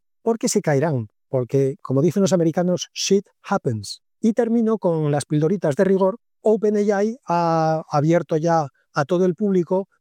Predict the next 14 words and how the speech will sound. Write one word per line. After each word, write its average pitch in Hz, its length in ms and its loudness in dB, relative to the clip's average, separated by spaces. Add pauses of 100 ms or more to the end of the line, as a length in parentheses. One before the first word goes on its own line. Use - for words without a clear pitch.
una 175 240 2
funcionalidad 185 680 0
que 180 60 -4
hasta 151 160 -4
ahora 160 100 0
tenían 180 260 0
pruebas, 185 280 0
que 151 120 -4
son 190 220 2
los 160 180 0
chats - 380 -4
en 160 180 0
grupo. 147 320 -2
O 120 60 -20